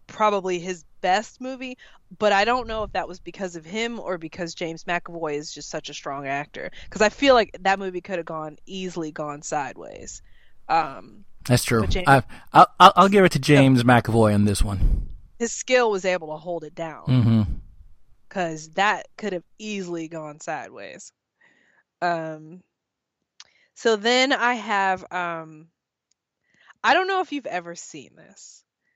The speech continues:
Speaker 1: but when I was a kid, there was this movie that came out, and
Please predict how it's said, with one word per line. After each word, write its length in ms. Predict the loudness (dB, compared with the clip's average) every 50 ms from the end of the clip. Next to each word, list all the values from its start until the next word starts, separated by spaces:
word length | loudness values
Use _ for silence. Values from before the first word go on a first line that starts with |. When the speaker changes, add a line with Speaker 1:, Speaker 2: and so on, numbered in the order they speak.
| _ _ _ _ _
Speaker 1:
but 480 | _ -14 -14 -14 -16 -20 _ _ -20 -20 _ _ _ _ _ _ _ _ _ _ _ _ _ _ _ _ _
when 220 | _ -10 -8 -6
I 160 | -4 -4 -4 -4
was 160 | -4 -4 -6
a 80 | -6
kid, 420 | -8 -8 -16 -18 -18 -18 -20 -20 _ _ _ _ _ _ _ _ -20 -12 _
there 280 | -6 -4 -2 -2 -4
was 640 | -6 -8 -12 -16 _ -4 -4 -4 -4 -4 -10 -16 -18 -20 _ _ _ _ _ _
this 460 | -4 -2 -2 -2 -4 -8 -16 -20 -20 -20 _ _
movie 460 | _ -14 -12 -8 -8 -8 -6 -4 -2 0
that 160 | 0 -2 -2
came 260 | -4 -10 -12 -10 -8
out, 340 | -8 -8 -8 -8 -10 -14 -18 _ _ _ _
and 440 | -6 -6 -4 -6 -8 -10 -14 -18 -20